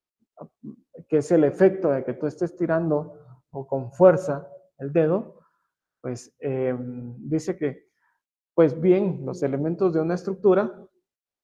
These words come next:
de una viga, por ejemplo, cuando están sometidas a fuerzas externas, también soportan en su interior unas tensiones o esfuerzos que son capaces, que,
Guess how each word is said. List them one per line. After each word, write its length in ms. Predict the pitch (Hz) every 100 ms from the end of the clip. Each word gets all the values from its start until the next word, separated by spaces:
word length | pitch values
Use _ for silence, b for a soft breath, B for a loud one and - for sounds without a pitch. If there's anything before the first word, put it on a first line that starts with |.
| _ -
de 100 | 127
una 220 | 135 165
viga, 520 | 160 147 151 185 180
por 140 | - 135
ejemplo, 480 | 131 151 147 269 - _ _ _ _
cuando 300 | - 131 131
están 320 | 127 127 165 175
sometidas 600 | 196 160 151 156 170 170
a 40 |
fuerzas 480 | 127 151 151 185 175
externas, 560 | 208 - 160 180 196 - b b
también 500 | - 151 147 156 233
soportan 680 | 285 202 160 170 180 165 156 -
en 160 | - 151
su 140 | 143
interior 520 | 151 147 143 156 190 - B B
unas 340 | - 190 202 196
tensiones 720 | 165 143 - 180 208 226 - _ _ _ -
o 240 | 131 127
esfuerzos 720 | 120 - - 339 - 143 - _ -
que 60 |
son 380 | 127 151 165 175
capaces, 680 | - 135 - 214 247 254 - - -
que, 200 | 165